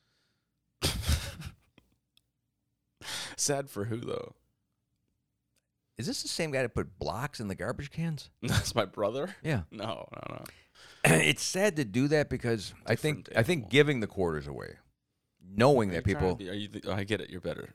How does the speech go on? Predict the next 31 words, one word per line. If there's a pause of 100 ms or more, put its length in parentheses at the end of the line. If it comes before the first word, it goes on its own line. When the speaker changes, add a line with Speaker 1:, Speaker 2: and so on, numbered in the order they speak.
(100)
Speaker 2:
than
us.
I'm
just
Speaker 1:
No,
Speaker 2:
saying.
Speaker 1:
I'm
Speaker 2:
He
used
to
glue, (240)
like,
super
glue
quarters.
Speaker 1:
Why
would
he
do
that? (220)
Speaker 2:
So
that
he
could
watch
people
try
to
pick
'em
up.